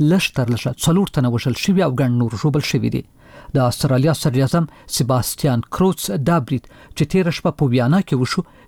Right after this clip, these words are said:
تروریستي وباله او ویې خانده. پولیسو د مشکوک حمله کوونکي د نیولو لپاره لټون پیل کړی دی. راپورونه وایي چې مشکوک تروریست د ویانا ښار په شپږو بیلو بیلو سیمو کې بریدونه کړي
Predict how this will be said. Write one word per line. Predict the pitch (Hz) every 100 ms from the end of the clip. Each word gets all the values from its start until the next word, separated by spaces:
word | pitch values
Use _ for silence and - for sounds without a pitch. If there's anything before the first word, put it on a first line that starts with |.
| -
تروریستي | 156 135 139 - 175
وباله | 120 120 127 127 - _ _ -
او | 147
ویې | 139 151 107
خانده. | - 123 - - - - - -
پولیسو | 180 - 156
د | 147 139
مشکوک | - - 135
حمله | 135 131
کوونکي | - 151 151 139
د | 123 123
نیولو | 135 185
لپاره | 127 - 139 160 - - -
لټون | 139 - 143 120 -
پیل | 143
کړی | - 160 117 131
دی. | 139 _ _ _ -
راپورونه | 143 123 165 147 151
وایي | 180 180 - - -
چې | 147 147
مشکوک | - 214 -
تروریست | - 131 131 151 -
د | 139
ویانا | 123 123 151
ښار | - 165 -
په | -
شپږو | - - 170 170 123 139
بیلو | 208 139
بیلو | 135 117
سیمو | - 135 120
کې | 131 - - - 135
بریدونه | 156 156 131
کړي | - 135